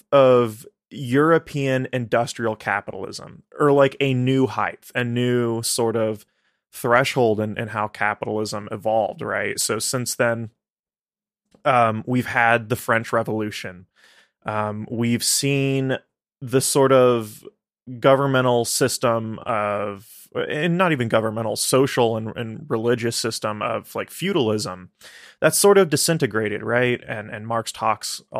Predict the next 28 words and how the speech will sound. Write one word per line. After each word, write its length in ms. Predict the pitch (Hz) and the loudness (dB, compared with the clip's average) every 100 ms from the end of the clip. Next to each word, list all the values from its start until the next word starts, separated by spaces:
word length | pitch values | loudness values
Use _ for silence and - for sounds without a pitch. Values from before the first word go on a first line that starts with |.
| 104 | -8
a 80 | - | -6
lot 240 | 110 107 110 | -4 -2 -2
about 440 | 190 104 98 - | -2 -4 -4 -8
how, 600 | - 117 107 107 107 104 _ _ _ _ _ _ | -12 -6 -4 -4 -6 -10 _ _ _ _ _ _
um, 440 | - 101 101 95 98 - | -6 -6 -6 -10 -16 -2
that 180 | 117 - | -2 0
came 220 | 131 113 | -2 -2
about. 440 | 107 131 165 - - | 2 2 2 0 -2
A 60 | |
lot 120 | 110 117 | 2 2
of 60 | |
his 100 | 110 | 2
early 260 | 107 110 110 | 0 0 0
writings, 480 | 107 104 107 110 - | -2 -2 -4 -8 -12
he's 160 | 101 | -10
very 300 | 98 113 110 | -6 -4 -4
interested 440 | - - 113 - 110 | -6 -8 -8 -8 -10
in 140 | 104 | -12
that. 340 | 101 101 - - _ _ _ | -12 -12 -16 -20 _ _ _
But, 320 | - 117 - - _ _ _ | 4 4 2 -12 _ _ _
uh, 160 | - - - | -4 -4 0
at, 240 | 147 156 - | 0 0 -2
at 160 | 139 - | 0 2
this 160 | 185 | 0
point, 280 | - 156 143 | 2 0 0
we're 100 | 135 | 0
seeing 480 | 131 175 190 175 131 | 0 0 0 0 -4
liberal, 840 | 127 113 127 120 143 151 160 180 | -4 2 4 4 4 2 2 -4